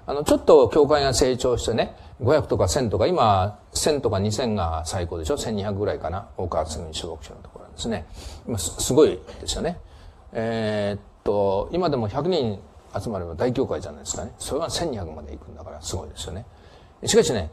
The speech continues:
えー、主のリバイバルは、あの、岡牧師のところもバーンと増えると思いますけど、そのレベルじゃないのですね。で、私もね、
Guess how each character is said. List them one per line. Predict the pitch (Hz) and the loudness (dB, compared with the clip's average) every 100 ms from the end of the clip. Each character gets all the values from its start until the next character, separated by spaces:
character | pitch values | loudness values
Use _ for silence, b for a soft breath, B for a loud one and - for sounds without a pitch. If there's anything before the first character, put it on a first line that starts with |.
| b b - | b b -8
え | 110 | -4
ー、 | |
主 | 101 - | 0 2
の | 190 | 2
リ | 143 | 2
バ | 147 139 | 2 2
イ | |
バ | 110 | 2
ル | 104 | 2
は、 | 131 107 110 | 4 4 0
あ | |
の、 | 110 107 | -6 -4
岡 | 143 139 | 0 0
牧 | 113 104 | 0 -2
師 | |
の | 107 | -2
と | 101 | -2
こ | 98 | -4
ろ | |
も | 90 87 | -6 0
バ | 90 - - | 0 2 -2
ー | |
ン | |
と | - | -6
増 | 120 | -4
え | 95 | -4
る | 85 | -6
と | |
思 | 76 | -10
い | 71 | -12
ま | 76 | -12
す | - | -10
け | 90 | -4
ど、 | 117 78 B B - | -2 -4 B B -14
そ | - 131 | -10 -8
の | 160 170 180 | -8 -8 -6
レ | 202 | -4
ベ | 196 | -2
ル | 170 | -4
じ | 151 | -6
ゃ | |
な | 135 | -10
い | |
の | 110 | -12
で | 80 76 | -14 -16
す | 101 | -16
ね。 | 82 - _ _ - - - - - - - - | -18 -20 _ _ -20 -20 -20 -20 -20 -20 -20 -10
で、 | 123 | -4
私 | 143 147 | -2 -2
も | 151 | -2
ね、 | 107 82 | -6 -8